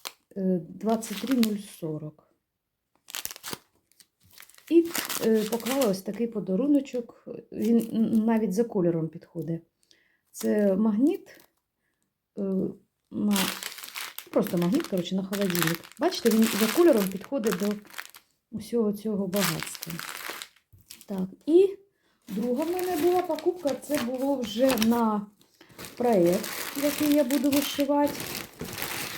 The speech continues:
Ось, те, що я замовляла, не все в них було. І вони дещо замінили. Ну, я, е, я так поспішала, відповіла, а потім зрозуміла, що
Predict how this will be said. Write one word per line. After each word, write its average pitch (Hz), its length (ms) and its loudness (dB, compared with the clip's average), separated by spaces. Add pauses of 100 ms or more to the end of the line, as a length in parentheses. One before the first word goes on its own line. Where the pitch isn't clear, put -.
(600)
Ось, - 220 -4
те, 302 140 4
що 294 180 0
я 285 220 6
замовляла, 285 720 4
не 254 140 6
все 254 280 4
в 220 80 4
них 208 240 4
було. 285 200 4 (1200)
І 262 80 0
вони 277 280 6
дещо 269 400 2
замінили. 269 720 4
Ну, 381 80 0
я, - 400 -2
е, 180 400 2 (360)
я 233 160 2
так 226 160 0
поспішала, 233 640 2
відповіла, 247 720 2
а 220 80 0
потім 240 380 0 (560)
зрозуміла, 233 640 6
що 240 380 0